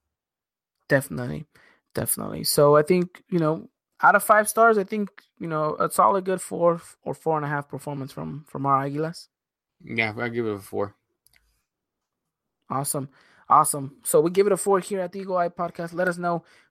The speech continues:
Speaker 1: what do you guys think of the performance of América against Morelia?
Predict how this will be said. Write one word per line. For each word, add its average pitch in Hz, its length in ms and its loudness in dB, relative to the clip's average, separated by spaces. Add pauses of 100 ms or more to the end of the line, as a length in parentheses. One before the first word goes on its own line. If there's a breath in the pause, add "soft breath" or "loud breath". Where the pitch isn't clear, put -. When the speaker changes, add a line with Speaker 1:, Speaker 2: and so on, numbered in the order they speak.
Speaker 1:
what 170 200 0
do 185 60 -8
you 175 120 0
guys 165 200 4
think 165 240 -10
of 170 80 -10
the 156 80 -4
performance 151 500 -6
of 139 80 -4
América 139 500 -2 (280 soft breath)
against 143 520 -6
Morelia? 156 840 -6